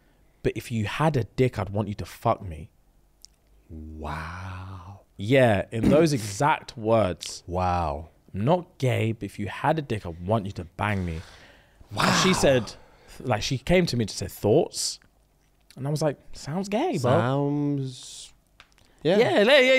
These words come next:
Speaker 1: it sounds pretty
Speaker 2: Yeah,
Speaker 1: gay. And, like,
Speaker 2: yeah,
Speaker 1: I mean, I'm
Speaker 2: yeah.
Speaker 1: not trying to label people.
Speaker 2: Yeah.
Speaker 1: And this was, this was also a caveat. This was, like, eleven years ago,
Speaker 2: Yeah.
Speaker 1: like, twelve years ago. I didn't really have the, like,
Speaker 2: The wokeness,
Speaker 1: yeah,
Speaker 2: yeah.
Speaker 1: the wokeness, the sexual enc-, ency-, encyclopedia.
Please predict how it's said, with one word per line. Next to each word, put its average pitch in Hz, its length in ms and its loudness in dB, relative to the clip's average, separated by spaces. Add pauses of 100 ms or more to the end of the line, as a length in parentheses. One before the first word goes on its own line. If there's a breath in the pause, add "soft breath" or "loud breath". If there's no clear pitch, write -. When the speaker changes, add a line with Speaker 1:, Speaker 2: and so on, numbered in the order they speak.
Speaker 1:
it 269 60 0
sounds 330 340 4
pretty 247 180 0
Speaker 2:
Yeah, 302 160 8
Speaker 1:
gay. 226 60 6
And, 202 100 6
like, 202 160 4
Speaker 2:
yeah, 180 120 4
Speaker 1:
I - 20 6
mean, 214 240 4
I'm 208 80 4
Speaker 2:
yeah. 220 40 2
Speaker 1:
not 240 160 2
trying 202 180 4
to 151 60 6
label 196 360 6
people. 165 440 4
Speaker 2:
Yeah. 170 180 -2 (100)
Speaker 1:
And 208 120 4
this 320 140 4
was, 156 200 4
this 240 220 4
was 170 140 4
also 165 480 6
a 123 40 2
caveat. 151 540 4
This 226 140 -4
was, 339 100 -2
like, 330 140 2
eleven 190 400 4
years 147 260 4
ago, 101 280 4
Speaker 2:
Yeah. 87 260 -6
Speaker 1:
like, 120 300 2 (180 soft breath)
twelve 156 260 4
years 147 240 4
ago. 104 180 2 (200 loud breath)
I 175 100 2
didn't 185 180 0
really 190 260 6
have 160 440 2
the, 120 460 6 (760 soft breath)
like, 127 260 4
Speaker 2:
The 110 60 0
wokeness, 113 440 -2
Speaker 1:
yeah, 247 240 8
Speaker 2:
yeah. 220 60 8
Speaker 1:
the 202 120 6
wokeness, 220 440 4
the 160 60 -4
sexual 208 300 2
enc-, 175 320 2 (100)
ency-, 180 360 2
encyclopedia. 175 760 4